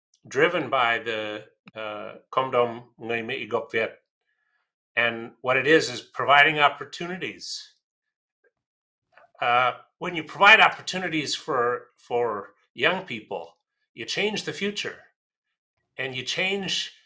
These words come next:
the way they look at the world and the way they look at their own country. And I, I think that's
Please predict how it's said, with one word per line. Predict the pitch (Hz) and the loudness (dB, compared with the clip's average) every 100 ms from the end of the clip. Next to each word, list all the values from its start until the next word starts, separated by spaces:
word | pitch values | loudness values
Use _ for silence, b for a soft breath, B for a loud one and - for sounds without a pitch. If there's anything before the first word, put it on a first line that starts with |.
| b b _ - _ _ | b b _ -20 _ _
the | 135 | -2
way | 139 165 170 | 4 6 6
they | 156 156 | 4 2
look | 156 147 143 | 2 -2 -4
at | - | -6
the | 117 | -8
world | 104 147 170 110 76 - - _ | -2 2 4 2 -2 -16 -20 _
and | 113 110 | -8 -6
the | 110 | -4
way | 117 123 | 0 0
they | 123 120 | 2 0
look | 113 123 117 | 0 -4 -2
at | 110 - _ _ _ | -6 -8 _ _ _
their | - 120 | -2 0
own | 127 127 | -2 -4
country. | - 160 - 95 - _ _ _ _ _ _ _ _ - | -4 -4 -6 -12 -14 _ _ _ _ _ _ _ _ -8
And | 107 110 | -6 -6
I, | 104 131 - - | -2 -2 -2 -4
I | - 190 | 0 0
think | 208 - | 0 -4
that's | - 120 - - | -2 -2 -2 -6